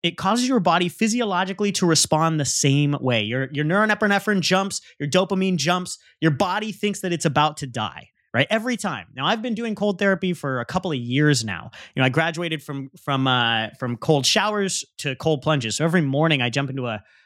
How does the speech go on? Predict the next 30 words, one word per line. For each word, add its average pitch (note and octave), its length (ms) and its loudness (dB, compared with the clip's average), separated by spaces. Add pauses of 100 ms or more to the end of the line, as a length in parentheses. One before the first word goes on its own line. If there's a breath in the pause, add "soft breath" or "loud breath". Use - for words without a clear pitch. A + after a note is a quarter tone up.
(120 soft breath)
a A#2+ 320 -2
cold E3 320 2
plunge D#3+ 360 2
that's B2+ 180 -8
about A#2+ 240 -6
thirty-nine D3+ 500 2
degrees, A#2 560 2
and G2+ 100 -2
I G#2 40 0
sit A#2+ 240 -2
in B2 60 -4
there A#2+ 160 -2
for G#2+ 120 -14
three D3 300 0
minutes G#2+ 240 -2
every G#3 220 0
single G3+ 260 -2
morning, D3+ 300 -6 (460 soft breath)
right? C#3 280 -2 (640)
And D3 120 4
what G#3+ 140 4
this C4 200 0
does A#3+ 220 0
is D#3+ 120 -2
it D#3+ 80 -10
teaches B3+ 320 -2
your A#3+ 100 4
body E3+ 380 4
that C3 200 -2
as G3 340 -4